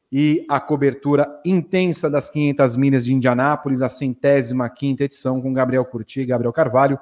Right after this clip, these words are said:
Lá na Moto G P nós teremos Juliana Tesser e Pedro Luiz Cuenca. E claro, teremos todo o des-, desdobramento da Fórmula um ao longo da semana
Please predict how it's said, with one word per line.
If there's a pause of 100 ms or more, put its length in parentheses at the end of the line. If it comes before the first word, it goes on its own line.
(480)
Lá
na
Moto
G
P
nós
teremos
Juliana
Tesser
e
Pedro
Luiz
Cuenca. (240)
E
claro,
teremos
todo
o
des-, (220)
desdobramento (840)
da
Fórmula
um (300)
ao
longo
da
semana